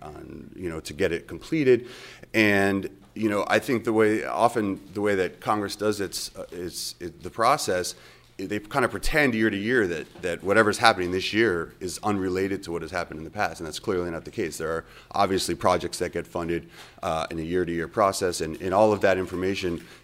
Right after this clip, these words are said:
is, is available. It's just not available in a way that allows you to see that very, see that process very easily. So,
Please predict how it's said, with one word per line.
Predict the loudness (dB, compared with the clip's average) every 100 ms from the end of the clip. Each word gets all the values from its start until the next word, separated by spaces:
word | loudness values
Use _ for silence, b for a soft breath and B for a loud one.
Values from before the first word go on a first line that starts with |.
| B
is, | -6 -6 -4
is | -2
available. | 0 8 10 10 8 4
It's | 2
just | -2
not | 2 4
available | 4 2 0 -2
in | -2
a |
way | -2 -2
that | -2 -4
allows | -2 -2 -2
you | -6
to | -6
see | -6 -2
that | -2 -4
very, | -6 -6 -6 -8 -10
see | -8 -6
that | -6 -6
process | -10 -10 -12
very | -8 -8
easily. | -6 -8 -8 -10
So, | -10 -10